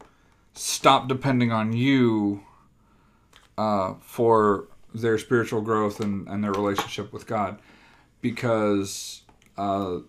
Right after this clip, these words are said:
the longer they're depending on you, the more likely you are to disappoint them and to show them behavior that God would not approve of. And then you can either say, "Well, that's not actually wrong," or you can say, "No, yeah, I messed up." And quite frankly, a lot of people don't have the strength to say, "Yeah,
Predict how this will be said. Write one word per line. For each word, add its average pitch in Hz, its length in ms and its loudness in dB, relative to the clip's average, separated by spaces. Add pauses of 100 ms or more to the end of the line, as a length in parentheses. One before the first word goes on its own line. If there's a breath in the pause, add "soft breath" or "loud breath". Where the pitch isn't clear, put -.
(160)
the 120 140 -2
longer 123 340 2
they're 127 120 4
depending 127 380 0
on 117 180 0
you, 131 260 2
the 120 140 -2
more 127 260 0
likely 131 400 0
you 120 280 0
are 131 160 4
to 123 80 -10
disappoint 127 500 -6
them 92 200 -10 (580 soft breath)
and 113 320 -4
to 113 80 -4
show 127 240 2
them 123 160 0
behavior 120 400 2
that 113 100 0
God 120 240 4
would 120 100 0
not 117 160 0
approve 143 300 0
of. 87 340 -6 (600 soft breath)
And 110 240 -6
then 107 400 0
you 113 160 0
can 120 100 0
either 117 160 -2
say, 170 120 -10
"Well, 220 140 4
that's 175 220 6
not 131 140 4
actually 113 360 0
wrong," 120 380 4
or 120 40 2
you 110 60 -2
can 104 60 -8
say, 110 120 0
"No, 131 140 2
yeah, 135 180 0
I 113 100 0
messed 113 280 -2
up." 127 280 0 (320 loud breath)
And 117 180 -2
quite 127 220 2
frankly, 151 260 -2
a 110 60 2
lot 123 160 2
of 143 60 -2
people 113 180 -2
don't 117 160 0
have 117 120 -2
the 104 80 -4
strength 143 260 -4
to 135 60 -6
say, 123 160 -2
"Yeah, 226 320 -2